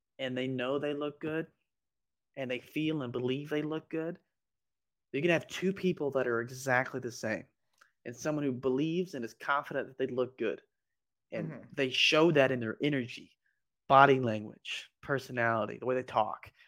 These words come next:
Speaker 1: That person with that confidence looks better than the same identical person that looks exactly the same, but does not believe they look good. Therefore, they don't have confidence they look good.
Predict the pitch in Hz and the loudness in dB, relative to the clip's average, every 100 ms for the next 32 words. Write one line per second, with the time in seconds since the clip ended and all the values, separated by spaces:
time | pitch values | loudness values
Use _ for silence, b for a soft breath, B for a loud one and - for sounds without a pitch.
0 | b b - 135 147 - 156 160 - 113 | b b 6 6 6 0 0 0 -2 -6
1 | 117 127 123 113 - - 151 156 123 - | -6 -14 -2 -2 0 -2 2 2 0 -8
2 | - - - - _ _ _ _ _ _ | -12 -20 -20 -20 _ _ _ _ _ _
3 | 139 143 147 - - 143 151 135 120 123 | -2 2 2 0 0 8 8 8 4 0
4 | - _ 143 131 127 - - 151 156 160 | -14 _ -8 -6 -4 -4 -2 0 0 -4
5 | - - 123 - - 147 147 160 165 160 | -8 -6 -6 -6 -2 0 0 -4 -8 -8
6 | - 139 131 - - - _ _ _ _ | 4 4 4 -4 -12 -16 _ _ _ _
7 | _ 131 135 117 113 - - _ _ 131 | _ -4 4 4 2 -4 -18 _ _ -4
8 | 131 127 - 135 131 - 180 170 - 208 | -4 -6 -2 4 4 4 -2 -4 -2 2
9 | 220 151 120 - _ _ _ - 123 123 | 4 2 -2 -12 _ _ _ -4 0 -2
10 | 127 127 151 185 160 165 170 156 127 117 | 0 0 2 0 0 0 0 -2 -2 -4
11 | - - - _ _ _ _ _ _ - | -8 -10 -12 _ _ _ _ _ _ 0
12 | 139 - 135 120 135 135 131 - 151 147 | 0 2 2 4 2 0 -6 -2 2 2
13 | 143 120 120 110 113 - 101 104 | 0 -4 -4 -4 -6 -8 -10 -10